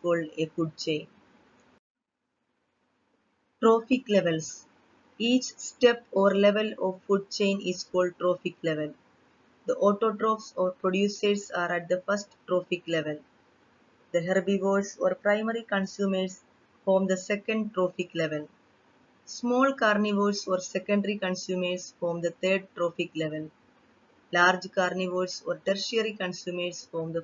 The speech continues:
fourth trophic level. Flow of energy in a food chain. Green plants capture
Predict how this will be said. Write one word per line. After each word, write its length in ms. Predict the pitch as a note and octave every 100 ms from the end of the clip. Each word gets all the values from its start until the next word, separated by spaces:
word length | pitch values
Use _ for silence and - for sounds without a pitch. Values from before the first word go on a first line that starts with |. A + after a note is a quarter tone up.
| -
fourth 260 | E3+ F3+ - -
trophic 340 | D#3+ D3+ D#3 - -
level. 220 | - - - _ _ _ _ _ _ _ _ _ _ _ _ _ _ _ _ _ - - - _ - - - - _ _ _ _ B3+ - _ _ _ _ _ _ _
Flow 420 | A#3+ A#3+ B3 G#3+
of 160 | G#3 G3
energy 500 | G3 F#3+ F#3+ - G3
in 280 | F3+ F3+ F3+
a 120 | F3
food 240 | F3 E3 -
chain. 340 | E3+ D#3 D3+ _ _ _ _ _ _ _ _ _ E3
Green 360 | F#3 A3 A#3 A3+
plants 440 | A3+ A#3 A#3 -
capture 580 | G#3 F#3 - - F#3+ F#3